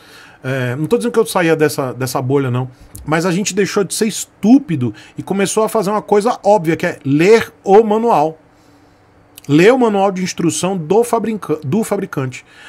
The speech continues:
Lê as orientações do fabricante. Coisa que lá atrás, nós, eu me incluo,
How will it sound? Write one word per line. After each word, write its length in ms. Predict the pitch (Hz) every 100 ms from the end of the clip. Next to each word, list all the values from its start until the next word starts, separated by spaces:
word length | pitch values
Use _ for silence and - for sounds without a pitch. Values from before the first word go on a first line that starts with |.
| -
Lê 300 | 131 156 196
as 180 | 262 214
orientações 640 | 226 208 202 196 - 196 165
do 180 | 170
fabricante. 560 | 180 202 208 - 143 143
Coisa 280 | - 214 214
que 200 | - 196
lá 260 | 180 240 294
atrás, 600 | 294 180 220 214 131 - - -
nós, 580 | 214 240 208 196 - - _
eu 140 | 190 233
me 80 |
incluo, 340 | 220 202 220